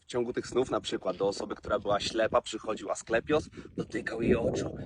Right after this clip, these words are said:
i okazywało się, że budziła się już widząc. Na przykład kobieta, która nie mogła zajść w ciążę, czasami czuła, jak we śnie Asklepios dotyka jej brzucha i wtedy okazywało się, że zaczyna być płodna. Więc te sny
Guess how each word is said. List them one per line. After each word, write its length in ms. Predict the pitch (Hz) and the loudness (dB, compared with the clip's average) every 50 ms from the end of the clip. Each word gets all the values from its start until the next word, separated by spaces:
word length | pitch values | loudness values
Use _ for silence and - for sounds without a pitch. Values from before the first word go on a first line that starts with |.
| - - | -8 -4
i 60 | - - | -2 -2
okazywało 600 | - - 135 - - 120 107 123 120 117 117 113 | 0 0 -2 -4 -2 2 4 6 6 6 4 4
się, 260 | - - 113 110 110 | 2 0 0 0 2
że 120 | - 123 | 2 0
budziła 460 | 113 123 127 - - 123 113 104 95 | 0 0 -2 -2 0 2 4 4 2
się 220 | 95 - 107 101 95 | 2 2 2 2 4
już 420 | 92 98 104 104 - - - - - - _ - - - - | 4 4 2 2 0 -4 -10 -12 -18 -20 _ -20 -6 2 4
widząc. 420 | 240 143 98 - - - - - - - - - - | 6 6 6 4 0 0 -16 -16 -16 -16 -10 -2 2
Na 80 | 117 | 4
przykład 200 | 117 - 147 127 | 4 6 4 2
kobieta, 360 | - - 131 123 151 151 - - | 4 4 8 8 8 8 8 4
która 260 | - - 113 107 107 | 2 4 2 4 6
nie 80 | 113 | 6
mogła 200 | 113 113 110 120 | 6 6 6 6
zajść 180 | 113 117 110 - | 6 6 2 0
w 40 | - | 0
ciążę, 440 | - - 117 117 117 131 160 170 - - - - - - | 2 4 4 4 6 4 4 4 2 -2 -10 -10 -8 -6
czasami 420 | - 117 - 131 120 123 131 127 | -4 -2 0 2 2 2 2 2
czuła, 340 | - - 139 139 143 139 135 | 0 2 2 2 4 6 6
jak 200 | 131 127 - - - - - - | 6 4 2 -2 -12 -8 -2 0
we 120 | 120 104 | 0 0
śnie 380 | - - - 113 120 135 127 113 | 0 0 2 2 4 4 4 2
Asklepios 520 | 113 - - - 123 127 - 127 120 101 | 0 -2 -2 0 0 0 2 2 0 2
dotyka 480 | 107 120 - - 135 139 127 - 101 92 | 2 0 2 4 2 2 2 2 0 0
jej 120 | 95 101 | 2 0
brzucha 520 | 92 92 95 95 120 139 156 - 180 170 - - - - - - | 0 0 2 4 6 6 6 4 2 -2 -4 -6 -12 -8 -2 -2
i 80 | - | -2
wtedy 520 | - - - 143 147 165 175 190 202 190 - | 0 4 10 10 12 12 12 8 6 6 4
okazywało 640 | - - - 147 127 127 113 131 147 170 175 180 | 2 6 6 6 6 8 8 8 10 10 10 8
się, 300 | 170 - - 190 185 - | 6 4 2 2 2 2
że 120 | 131 120 131 | 2 4 6
zaczyna 300 | 131 151 156 - 180 180 | 6 6 4 4 4 4
być 160 | - - - | 4 2 0
płodna. 580 | - - - 220 220 170 - - - - - - - - - - - - - - | 0 2 8 8 8 8 8 4 -2 -4 -4 -6 -10 -12 -12 -12 -14 -10 0 6
Więc 460 | - - - 294 - - - - - - - - - - _ - - - | 8 8 8 8 4 0 -8 -8 -10 -14 -18 -20 -20 -20 _ -12 -4 0
te 100 | 143 143 | 0 0
sny 420 | - - 233 247 190 139 143 160 | 2 6 8 10 10 10 8 4